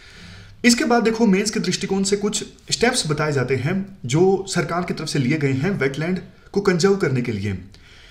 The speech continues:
जो नेशनल वाइल्डलाइफ एक्शन प्लान दो हज़ार सत्रह से लेके दो हज़ार इकतीस के बीच है ना, इसमें सत्रह प्रायोरिटी एरियाज को डिफाइन किया गया था और सत्रह में से एक है prevention of inland aquatic ecosystem। इस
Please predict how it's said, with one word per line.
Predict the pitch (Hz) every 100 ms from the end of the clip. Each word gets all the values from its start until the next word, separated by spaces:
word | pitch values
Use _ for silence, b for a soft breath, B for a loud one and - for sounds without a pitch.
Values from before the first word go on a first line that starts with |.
| B B B
जो | 185
नेशनल | 180 180 - 240
वाइल्डलाइफ | 180 160 190 196
एक्शन | 147 - 185
प्लान | 143 147 143
दो | 156
हज़ार | 131 151
सत्रह | - 147 180
से | 190
लेके | 165 160
दो | 156
हज़ार | 165 123 165 170
इकतीस | 156 151 233
के | 202
बीच | 143 - -
है |
ना, | 120 - -
इसमें | 190 - 208 247 - -
सत्रह | - 196 - 254 277
प्रायोरिटी | 190 175 226 156
एरियाज | 160 180 185
को | 202
डिफाइन | 147 147 151
किया | 147
गया | 123 123
था | 196
और | 214 156
सत्रह | 156 151 208
में | 202
से | 202 202 -
एक | 180 185
है | 165 196 - - b b b b b b b -
prevention | 170 180 185 233
of | 214 214 -
inland | 202 214 202 202 202 143
aquatic | 156 156 196 - 143
ecosystem। | 139 131 113 110 92 - - - - - - b b b b b b b - - - -
इस | 202 214 -